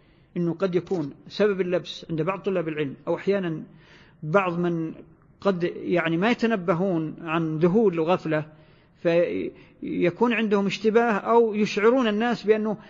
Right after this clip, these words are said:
كل شيء في خلاف. نقول: نعم، بين ال-، الباطل، الحق والباطل كل شيء في خلاف، لكن بين أهل السنة والجماعة كل ثوابتهم ليس فيها اختلاف. أما الناس فقد اختلفوا في ربهم عز وجل، فهل يعني هذا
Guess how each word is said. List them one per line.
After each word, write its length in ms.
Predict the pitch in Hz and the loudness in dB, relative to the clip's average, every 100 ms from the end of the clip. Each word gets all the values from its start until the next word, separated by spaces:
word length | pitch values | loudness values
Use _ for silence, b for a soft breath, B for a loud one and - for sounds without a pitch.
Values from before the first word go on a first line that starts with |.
| B - | B -2
كل 160 | 247 | -2
شيء 160 | 220 240 | 2 2
في 120 | 196 | 2
خلاف. 480 | 143 180 151 113 - - _ _ _ _ _ _ _ _ _ | 0 0 0 -2 -16 -20 _ _ _ _ _ _ _ _ _
نقول: 240 | 190 247 254 | -6 0 2
نعم، 280 | 294 220 160 | 2 -2 0
بين 260 | 175 262 | 4 4
ال-، 160 | 254 214 | 4 -2
الباطل، 580 | 196 208 226 214 233 185 | -4 -2 0 0 0 -4
الحق 300 | - 226 202 | -8 -4 -2
والباطل 380 | 180 185 180 | 0 0 -2
كل 180 | 214 269 | -6 -4
شيء 120 | 247 | -4
في 100 | 226 | -6
خلاف، 320 | 202 214 185 - - B B B | -2 0 -2 -4 -14 B B B
لكن 200 | 214 240 | 0 2
بين 160 | 247 254 | 2 4
أهل 100 | 233 | 2
السنة 240 | 220 262 | -2 -2
والجماعة 520 | 233 208 240 247 233 - - _ _ _ _ _ _ _ | 0 2 2 0 -4 -8 -20 _ _ _ _ _ _ _
كل 220 | - 302 247 | 2 4 4
ثوابتهم 560 | 247 247 202 214 190 | 4 4 2 -2 -2
ليس 200 | 185 - | -2 -4
فيها 200 | 185 185 | -2 -2
اختلاف. 400 | 156 - 175 139 - - b b b b | -2 -2 -2 -2 -8 -20 b b b b
أما 240 | 233 214 190 | 2 4 2
الناس 540 | 180 233 226 - - | 2 2 0 -4 -4
فقد 240 | 208 208 220 | -2 0 -2
اختلفوا 400 | - 262 226 240 | 2 2 2 2
في 100 | 247 | 4
ربهم 320 | 285 233 202 | 2 4 2
عز 180 | 185 170 | 2 2
وجل، 380 | 175 175 165 - - - _ _ _ _ | 2 2 0 -2 -14 -20 _ _ _ _
فهل 200 | - 220 | 0 2
يعني 300 | 247 240 214 | 4 2 2
هذا 420 | 190 214 208 180 | 0 0 2 0